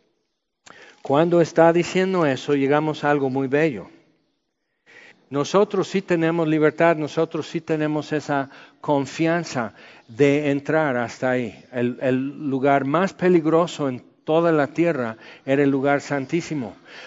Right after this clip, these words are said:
Pero estando ahí es el lugar más seguro, porque el que entre sin invitación, sin sangre derramada po-, para él, sin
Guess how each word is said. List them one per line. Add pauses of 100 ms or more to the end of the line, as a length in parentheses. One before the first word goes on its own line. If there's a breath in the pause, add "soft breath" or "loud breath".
(140)
Pero
estando
ahí (200)
es
el
lugar
más
seguro, (260 loud breath)
porque
el
que
entre
sin
invitación, (340 loud breath)
sin
sangre
derramada
po-,
para
él, (260 loud breath)
sin